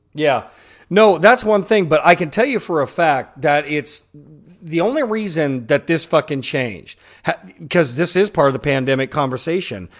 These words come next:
Had there not been, I don't think it's the, it, like, I've said this before and I mean it. When it's all said and done, when, when the cotton candy has ravaged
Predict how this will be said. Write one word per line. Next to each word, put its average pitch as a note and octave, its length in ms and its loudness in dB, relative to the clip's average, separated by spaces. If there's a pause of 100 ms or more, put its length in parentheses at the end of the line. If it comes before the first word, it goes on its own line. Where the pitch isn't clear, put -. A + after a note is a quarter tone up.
(220)
Had F3 200 4
there B3 160 6
not A3+ 360 0
been, E3+ 400 0 (260)
I F#3+ 80 4
don't C4+ 160 2
think A#3+ 180 -4
it's G3+ 220 -2
the, D#3 240 -8
it, D3 100 -10
like, D#3 280 0 (420)
I've F3 140 2
said C4 180 2
this B3+ 140 -6
before D#3+ 440 -2
and C#3 160 -2
I C3 80 0
mean A#2+ 260 -6
it. D#2+ 140 -16 (1000)
When G3+ 180 4
it's A3 140 4
all C#4 240 6
said G#3 340 4
and F3+ 220 0
done, F2+ 320 -4 (200)
when, E3 440 0
when D#3+ 240 2
the C#3 40 -4
cotton A#3+ 380 2
candy E3+ 600 0
has C3 200 -4
ravaged D3+ 840 0